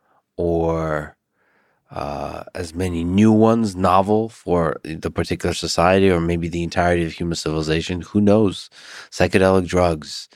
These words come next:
like you said, violence, uh, experiences that might have to do with brain-computer interfaces, the interaction with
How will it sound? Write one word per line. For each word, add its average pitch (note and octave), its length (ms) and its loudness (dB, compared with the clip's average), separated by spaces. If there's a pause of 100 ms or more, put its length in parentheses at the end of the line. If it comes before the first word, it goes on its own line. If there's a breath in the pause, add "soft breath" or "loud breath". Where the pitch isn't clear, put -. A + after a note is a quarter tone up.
(380 loud breath)
like E2+ 120 -6
you E2+ 60 -6
said, E2+ 220 -4
violence, F2+ 840 -2 (1500 loud breath)
uh, F2+ 380 2
experiences G#2+ 800 0
that G2+ 80 2
might G2+ 280 2
have G2+ 180 -2
to F#2 100 -10
do G2 200 0
with F#2+ 220 0
brain-computer F#2 560 -2
interfaces, F2+ 920 -4
the E2+ 120 -6
interaction F#2 640 0
with E2+ 320 -8